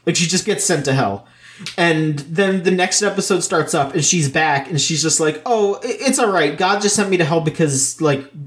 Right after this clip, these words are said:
I had to go meet someone there." And then, like, a, like, I, I don't know if it's supposed to be Satan or just, like, a, a devil,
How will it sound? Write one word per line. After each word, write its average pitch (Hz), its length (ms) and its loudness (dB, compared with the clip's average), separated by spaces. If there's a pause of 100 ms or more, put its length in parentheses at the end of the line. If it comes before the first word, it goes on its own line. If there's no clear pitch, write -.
(180)
I 143 200 2
had 143 180 0
to - 80 -6
go 135 140 2
meet 131 480 -2
someone 120 340 0
there." 113 300 0
And 135 180 0
then, 131 160 0
like, 131 240 0
a, 131 240 0 (300)
like, - 320 0 (180)
I, 185 200 2
I 208 100 2
don't 208 80 2
know 196 100 4
if 180 60 -2
it's - 100 -2
supposed 147 240 0
to - 60 -10
be 147 40 2
Satan 151 520 0
or 139 100 2
just, 131 220 0
like, 123 200 0
a, 127 320 -2 (140)
a 139 160 0
devil, 135 640 0